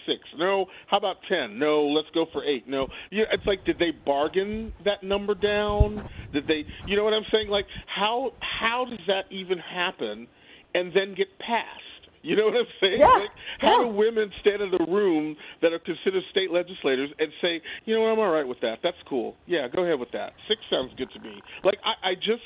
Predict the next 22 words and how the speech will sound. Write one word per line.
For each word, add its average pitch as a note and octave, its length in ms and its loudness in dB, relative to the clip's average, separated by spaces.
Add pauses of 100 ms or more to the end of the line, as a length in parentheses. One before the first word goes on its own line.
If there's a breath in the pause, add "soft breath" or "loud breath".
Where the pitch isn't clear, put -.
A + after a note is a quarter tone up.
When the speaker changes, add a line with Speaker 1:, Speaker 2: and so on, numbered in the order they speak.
Speaker 1:
don't G3+ 240 0
understand E3+ 1040 -2
Speaker 2:
Well, G#4+ 300 8
okay, A4 160 -2
but E4 100 6
I, D#4+ 120 8
Speaker 1:
that, C4 60 4
Speaker 2:
but E4 100 8
I E4+ 100 6
think G4 160 0
Speaker 1:
that D4 140 8
Speaker 2:
that's D4+ 60 -2
Speaker 1:
loss F3 240 0
Speaker 2:
part C#4 240 10
Speaker 1:
of A3+ 220 6
Speaker 2:
of, E3+ 80 -8 (380)
that, C4 200 8
I B3+ 80 6
think C#4+ 140 0
that's D4 240 0
part A3 420 0
of F#3 200 4